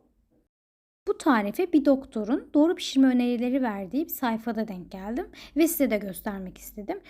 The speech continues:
Çünkü brokolinin aslında bütün faydalarını ve vitaminlerini öldürdükten sonra yiyormuşum.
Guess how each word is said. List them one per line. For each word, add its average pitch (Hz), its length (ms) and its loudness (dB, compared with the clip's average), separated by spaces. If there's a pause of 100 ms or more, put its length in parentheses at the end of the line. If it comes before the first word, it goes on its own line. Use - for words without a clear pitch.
(160)
Çünkü 294 380 0
brokolinin 269 520 0
aslında 247 720 -6
bütün 370 200 -4
faydalarını 208 680 0
ve 254 100 2
vitaminlerini 254 600 0
öldürdükten 269 600 4
sonra 240 300 -4
yiyormuşum. 185 560 -12